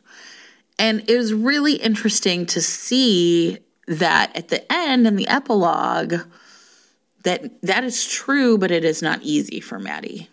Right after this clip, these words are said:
right? Like, she understands that, like, there's, it's not so black and white.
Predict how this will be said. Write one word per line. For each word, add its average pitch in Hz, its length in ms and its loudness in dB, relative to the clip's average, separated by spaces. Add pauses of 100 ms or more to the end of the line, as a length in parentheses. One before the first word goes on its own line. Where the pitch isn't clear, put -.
(160)
right? 180 240 0
Like, 170 180 -4
she - 260 2
understands 190 720 0
that, 160 180 -4
like, 156 300 -4 (380)
there's, 175 320 -4 (120)
it's - 260 -8
not 220 220 0
so 226 220 2
black - 380 -2
and 160 160 -6
white. 156 260 -4